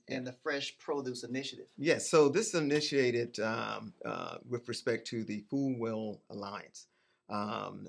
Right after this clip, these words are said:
Speaker 2: this is a nonprofit that, uh, obviously is focused on fresh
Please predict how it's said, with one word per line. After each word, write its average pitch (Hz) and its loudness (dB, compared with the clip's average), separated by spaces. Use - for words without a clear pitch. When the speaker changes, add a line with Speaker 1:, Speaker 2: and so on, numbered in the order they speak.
Speaker 2:
this 117 -6
is 117 -4
a 110 -4
nonprofit 104 -4
that, 101 -10
uh, 101 -8
obviously 104 -8
is 101 -10
focused 113 -4
on 104 -8
fresh 117 -2